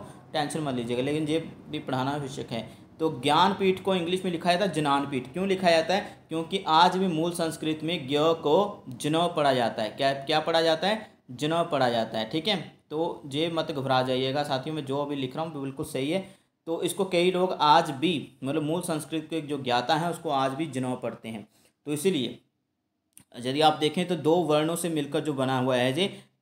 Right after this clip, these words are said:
ज, फिर य, ठीक है, फिर आगे य, ठीक है, तब जाकर बना ज्ञ, लेकिन इसको ज्न आज भी कई लोग पढ़ते हैं, लेकिन आज हिंदी में इसका जो रूप है वो ज्ञ की तरह पढ़ा जा रहा है। आगे साथियों,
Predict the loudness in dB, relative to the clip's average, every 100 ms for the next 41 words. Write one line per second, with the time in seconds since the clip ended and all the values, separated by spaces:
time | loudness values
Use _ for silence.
0 | _ -4 2 2 2 -4 -18 _ -8 -6
1 | -4 -2 -2 -4 -8 _ -12 -8 -8 -10
2 | _ _ -6 0 0 0 -2 -4 -14 _
3 | -12 -10 -2 0 2 2 2 0 0 0
4 | -2 0 0 0 -10 _ -6 -4 -4 -6
5 | -10 _ -14 -8 -6 -4 -2 0 -2 0
6 | 4 4 2 -4 -2 -2 0 -2 -4 -6
7 | -6 -8 -8 -8 -8 -6 -8 -2 -2 0
8 | -2 -2 -2 -4 -4 -2 -2 -6 _ -8
9 | -6 -4 -4 -4 -4 -6 -4 0 0 0
10 | -4 -4 -2 -2 -2 -2 -2 -4 -2 -2
11 | -2 -2 -4 -4